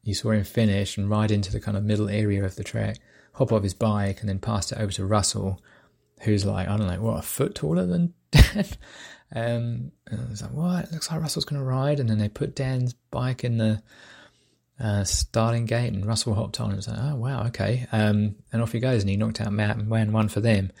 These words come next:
And I suppose we were honestly watching it going, "Oh, no, is he gonna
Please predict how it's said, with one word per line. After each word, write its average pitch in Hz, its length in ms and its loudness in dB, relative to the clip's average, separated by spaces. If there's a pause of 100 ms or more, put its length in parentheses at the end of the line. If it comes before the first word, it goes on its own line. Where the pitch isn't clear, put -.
(460)
And 104 160 0
I 101 40 0
suppose 107 240 2
we 113 140 6
were 107 100 6
honestly 107 320 2
watching 107 340 0
it 95 100 -4
going, 95 260 -6
"Oh, 107 280 -6
no, 107 160 0
is 95 140 0
he 107 80 2
gonna 95 300 0